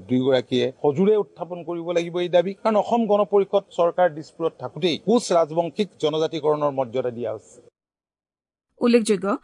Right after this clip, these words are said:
Speaker 2: যে উজনি অসমত এই জনগোষ্ঠীকেইটাৰ দল সংগঠনৰ নেতৃত্বত সাধাৰণ লোকসকলে দীৰ্ঘদিন ধৰি জনজাতিকৰণৰ দাবীত আন্দোলন চলাই আহিছে। মুখ্যমন্ত্ৰী ডক্টৰ হিমন্ত বিশ্ব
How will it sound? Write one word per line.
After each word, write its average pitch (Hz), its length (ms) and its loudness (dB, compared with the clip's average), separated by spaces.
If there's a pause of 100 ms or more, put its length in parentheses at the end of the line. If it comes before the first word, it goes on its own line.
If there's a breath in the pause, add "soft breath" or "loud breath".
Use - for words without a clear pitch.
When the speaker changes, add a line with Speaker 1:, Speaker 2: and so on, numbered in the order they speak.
(280 soft breath)
Speaker 2:
যে 247 140 2
উজনি 277 300 0
অসমত 320 280 -8 (120)
এই 233 120 -2
জনগোষ্ঠীকেইটাৰ 240 720 2
দল 185 120 2 (100)
সংগঠনৰ 226 480 0
নেতৃত্বত 190 480 -2
সাধাৰণ 208 380 4
লোকসকলে 220 440 -2
দীৰ্ঘদিন 190 420 2
ধৰি 175 180 -4 (400 loud breath)
জনজাতিকৰণৰ 269 760 4
দাবীত 196 220 2 (100)
আন্দোলন 202 360 2
চলাই 175 260 -4
আহিছে। 175 240 -2 (420 soft breath)
মুখ্যমন্ত্ৰী 311 460 6
ডক্টৰ 214 260 0
হিমন্ত 226 240 4 (120)
বিশ্ব 254 140 -4